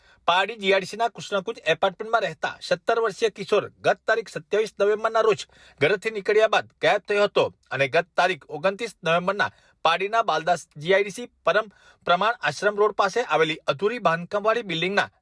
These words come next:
લિફ્ટના ખાડામાંથી લાપતા કિશોરનો ભેદી સંજોગમાં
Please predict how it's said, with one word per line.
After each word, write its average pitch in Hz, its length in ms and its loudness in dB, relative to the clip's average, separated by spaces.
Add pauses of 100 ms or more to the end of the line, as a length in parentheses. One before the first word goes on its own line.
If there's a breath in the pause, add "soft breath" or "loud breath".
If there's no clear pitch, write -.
(140)
લિફ્ટના 208 340 -2
ખાડામાંથી 190 600 -2
લાપતા 185 500 -2
કિશોરનો 202 460 -4
ભેદી 160 300 -4
સંજોગમાં 214 480 -2